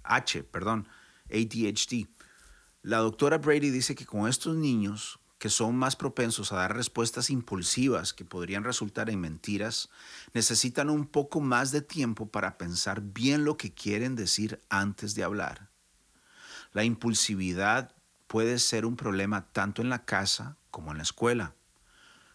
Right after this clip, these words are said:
Cuando un maestro le pregunta a un niño si terminó su tarea y el niño responde que sí, sin siquiera,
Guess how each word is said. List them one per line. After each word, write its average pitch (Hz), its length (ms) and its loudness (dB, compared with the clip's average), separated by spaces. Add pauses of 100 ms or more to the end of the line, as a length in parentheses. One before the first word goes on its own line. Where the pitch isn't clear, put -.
(120)
Cuando 82 260 -6
un 85 80 0
maestro 107 440 4
le 123 120 4
pregunta 117 440 2
a 127 40 2
un 123 100 2
niño 123 300 0
si 101 140 -4
terminó 87 420 -4
su 113 140 0
tarea 117 460 0 (420)
y 87 100 -4
el 85 120 0
niño 110 260 4
responde 113 760 0
que - 180 -10
sí, - 760 2 (260)
sin - 400 -6
siquiera, 120 720 0